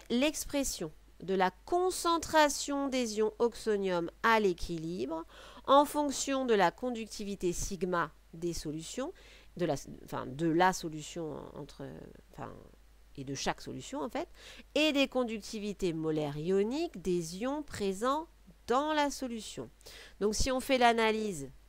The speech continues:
de tout ça, hop, bah, on veut la concentration des ions oxonium, c'est-à-dire H trois O plus entre crochets, à l'équilibre. Donc on peut écrire ec ou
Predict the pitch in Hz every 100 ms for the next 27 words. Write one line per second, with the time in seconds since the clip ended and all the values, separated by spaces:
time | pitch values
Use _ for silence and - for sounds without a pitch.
0 | - 180 156 143 160 - 226 294 427 -
1 | - - - - - 208 370 - - -
2 | - - 208 208 - 247 220 233 226 220
3 | 233 233 233 220 220 208 - 208 190 185
4 | 165 175 165 - - - - - - 160
5 | 156 - 190 196 220 320 415 190 165 -
6 | 151 160 156 151 156 151 - - - -
7 | 143 151 - - - - - 143 143 -
8 | 160 160 - - 160 - 160 - 160 156
9 | - 220 - - - - 226 214 202 190
10 | 185 247 359 170 - - 170 175 170 175
11 | 175 185 180 - 220 220 - - 185